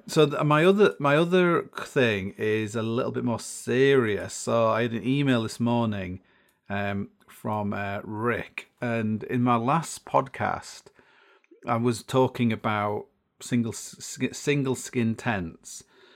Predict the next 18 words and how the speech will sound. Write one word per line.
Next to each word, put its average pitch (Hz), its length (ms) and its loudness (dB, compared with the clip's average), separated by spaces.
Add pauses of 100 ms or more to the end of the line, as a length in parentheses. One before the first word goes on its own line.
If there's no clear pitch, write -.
(140)
and 107 100 -6
about 107 320 -4
running 110 320 -2
a 101 40 -8
stove 113 440 -2
inside 98 340 -6
a 101 40 -14
tent. 92 480 -4 (440)
Uh, 98 200 -8
I - 40 -8
think 156 220 -2
hopefully, 123 600 0
I 120 120 2
think 160 300 -4
in 143 160 0
earlier, 151 460 0 (120)
in 127 180 0
earlier, 117 760 0